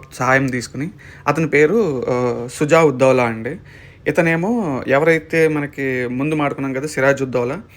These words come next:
ఈ సిరాజ్ ఉద్దౌలా కజిన్ అనమాట. ఆ, ఇతను అవధ్ యొక్క నవాబు. So ఇతని సహాయం తీసుకుని, ఆ, అలాగే, ఆ, అప్పుడు సెంట్రల్ మొఘల్ రూలర్ అయిన ఈ షా ఆలం టూ యొక్క సహాయం కూడా తీసుకుంటాడండి.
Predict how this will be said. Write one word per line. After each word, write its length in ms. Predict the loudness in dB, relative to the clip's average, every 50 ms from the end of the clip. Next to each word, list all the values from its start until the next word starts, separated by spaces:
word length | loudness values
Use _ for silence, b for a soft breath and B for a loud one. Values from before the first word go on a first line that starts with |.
| B B B B B -6 -6
ఈ 60 | -4
సిరాజ్ 340 | 0 2 2 2 2 2 0
ఉద్దౌలా 300 | 0 0 2 2 0 0
కజిన్ 320 | 0 0 0 0 0 0
అనమాట. 400 | 0 0 -2 -4 -6 -8 -10 -14
ఆ, 440 | -16 -14 -12 -10 -8 -8 -6 -6 -6 -6
ఇతను 260 | -6 -6 -6 -4 -2
అవధ్ 300 | 0 2 2 2 4 4
యొక్క 380 | 4 4 4 2 0 -2 -6 -6
నవాబు. 460 | -6 -4 -2 -2 -2 -4 -6 -8 -14 -20 B B B B B B B 2 4
So 60 | 4
ఇతని 240 | 4 4 2 0 0
సహాయం 360 | 0 0 2 2 2 2 0
తీసుకుని, 680 | -2 -4 -6 -8 -8 -8 -6 -6 -4 -6 -6 -8 -10 -12 B B B B B B B -6 -2
ఆ, 40 | 0 0 0 0 0 -2 -2 -2 -4 -4 -6 -8 -10 -10 -6 0
అలాగే, 540 | 2 4 4 4 4 2 0 -2 -2 -4 -6 -10 -16 -8 -4 0
ఆ, 280 | 0 2 2 2 2 0
అప్పుడు 280 | 0 0 -2 -4 -4
సెంట్రల్ 420 | -2 0 0 0 2 2 0 0 0
మొఘల్ 340 | 0 0 0 2 0 0 0
రూలర్ 260 | 0 0 0 0 -2
అయిన 300 | -2 -4 -4 -6 -8 -10 B B B B B B -4
ఈ 120 | -2 -2
షా 200 | -2 -2 0 2
ఆలం 480 | 2 4 4 4 4 4 4 2 0 -4 -4 -2
టూ 140 | -2 0
యొక్క 540 | -2 -2 -6 -10 -14 -12 -10 -8 -6 -6 -6
సహాయం 360 | -4 -4 -4 -4 -4 -4 -4
కూడా 140 | -4 -6 -6
తీసుకుంటాడండి. 720 | -6 -6 -6 -6 -8 -10 -10 -8 -10 -10 -10 -12 -12 -12